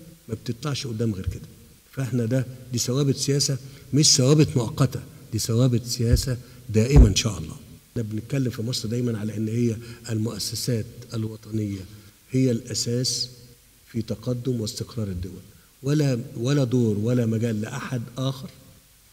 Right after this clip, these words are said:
يكون داخل الدولة له دور إلا المؤسسة الوطنية بمؤسساتها الوطنية الفرعية. وانطلاقاً من هذا المبدأ ندعو إلى إعادة دور الدولة الليبية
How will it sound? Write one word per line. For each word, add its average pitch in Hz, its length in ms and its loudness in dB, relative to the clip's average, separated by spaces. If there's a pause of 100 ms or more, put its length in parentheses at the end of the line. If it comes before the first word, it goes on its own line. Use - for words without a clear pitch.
(200)
يكون 117 220 -4
داخل 110 260 -2
الدولة 104 440 -4
له 107 320 -6
دور 110 140 -2 (540)
إلا 107 460 0
المؤسسة 110 840 2 (180)
الوطنية 110 800 2 (380)
بمؤسساتها 113 680 -2
الوطنية 107 380 -2
الفرعية. 92 440 -12 (1700)
وانطلاقاً 135 460 4
من 123 120 8
هذا 127 280 6
المبدأ 123 380 4
ندعو 120 340 2
إلى 117 180 0
إعادة 110 260 0
دور 117 220 2
الدولة 110 440 2
الليبية 107 420 0